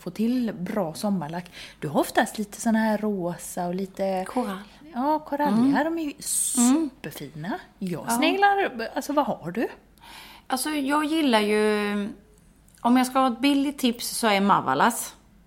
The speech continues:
Speaker 1: Mm.
Speaker 2: Säger man så? Mavala.
Speaker 1: Ja, det tror jag.
Speaker 2: Ja.
Speaker 1: Mavala
Speaker 2: Mavala
Speaker 1: eller
Speaker 2: eller
Speaker 1: <laughs> Mavala.
Speaker 2: Jag säger ju Chesvitt också. <laughs> Ja,
Speaker 1: Ja.
Speaker 2: nej, men, eh,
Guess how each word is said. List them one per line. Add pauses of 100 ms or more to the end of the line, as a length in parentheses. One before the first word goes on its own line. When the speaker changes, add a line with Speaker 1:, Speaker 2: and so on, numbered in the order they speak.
(140)
Speaker 1:
Mm.
Speaker 2:
Säger
man
så? (240)
Mavala. (500)
Speaker 1:
Ja, (200)
det
tror
jag. (120)
Speaker 2:
Ja. (380)
Speaker 1:
Mavala
Speaker 2:
Mavala
Speaker 1:
eller
Speaker 2:
eller
Speaker 1:
<laughs>
Mavala. (220)
Speaker 2:
Jag
säger
ju
Chesvitt
också. (400)
<laughs> (680)
Ja, (200)
Speaker 1:
Ja.
Speaker 2:
nej,
men,
eh,